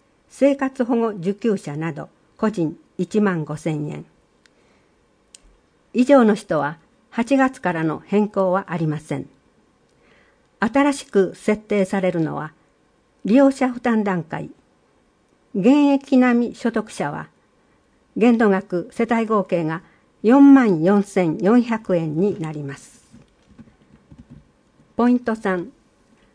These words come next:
高額医療、高額介護合算制度の限度額が変わります。七十歳未満のみ。年間の介護保険サービス費と医療費の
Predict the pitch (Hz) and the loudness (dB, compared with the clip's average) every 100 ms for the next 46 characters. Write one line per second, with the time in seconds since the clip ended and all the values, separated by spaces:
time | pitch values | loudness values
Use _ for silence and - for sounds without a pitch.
0 | _ - 294 277 277 262 247 196 175 160 | _ 2 4 4 2 0 2 2 0 -4
1 | _ _ _ _ _ _ 262 285 269 262 | _ _ _ _ _ _ 4 6 4 2
2 | 254 247 247 254 240 233 202 220 - 262 | 0 0 0 0 0 0 -2 -6 -2 -2
3 | 254 - 233 170 165 151 156 202 233 226 | 0 0 -2 -2 -4 -6 -4 0 2 2
4 | 185 165 170 175 165 165 165 147 147 - | -2 -4 -4 -6 -6 -8 -6 -6 -8 -12
5 | - _ _ _ _ _ 185 208 247 254 | -20 _ _ _ _ _ 0 2 2 0
6 | 247 - 226 208 202 202 170 156 156 180 | -4 -2 0 2 4 4 2 -4 -4 -4
7 | 143 - - _ _ _ _ _ _ _ | -4 -10 -14 _ _ _ _ _ _ _
8 | _ _ _ _ _ _ _ _ _ 202 | _ _ _ _ _ _ _ _ _ -2
9 | 269 285 262 247 233 202 - 254 277 269 | 0 0 -2 -2 -2 -4 -6 -2 2 2
10 | 254 262 254 247 247 233 220 220 208 196 | 0 -2 0 0 0 -4 -4 -8 -8 -10
11 | - 147 - _ - 226 285 269 - 175 | -8 -10 -10 _ -6 0 2 2 2 -2
12 | 165 | -2